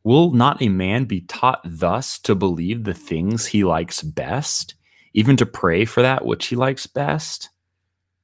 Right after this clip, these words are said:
And will he not grow arrogant in his confidence?"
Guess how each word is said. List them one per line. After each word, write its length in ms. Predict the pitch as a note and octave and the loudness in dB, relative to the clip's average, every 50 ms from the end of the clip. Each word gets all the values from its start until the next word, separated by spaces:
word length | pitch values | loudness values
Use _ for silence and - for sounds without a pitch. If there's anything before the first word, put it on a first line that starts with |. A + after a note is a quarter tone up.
| - | -4
And 80 | C3+ C#3+ | -2 2
will 80 | D3 | 2
he 140 | C#3+ D#3 D#3+ | 4 6 6
not 240 | D#3+ E3 D3 - F#2+ | 6 6 4 4 4
grow 200 | G#2+ A2 G#2 G2 - - | 4 4 4 4 0 -4
arrogant 540 | E2 F2 F#2 G#2 B2+ A#2+ C3 D3 C#3+ - | -4 -2 0 0 0 0 0 0 0 0
in 120 | - G#2 F#2 | -2 -4 -4
his 200 | F2+ E2 - - | -4 -6 -8 -8
confidence?" 1000 | - - - - - - - - C3+ C#3 D3+ F3 F3 F3 E3+ - - - - | -10 -10 -8 -6 -6 -6 -4 -4 -2 0 0 0 -2 -2 -6 -8 -10 -10 -12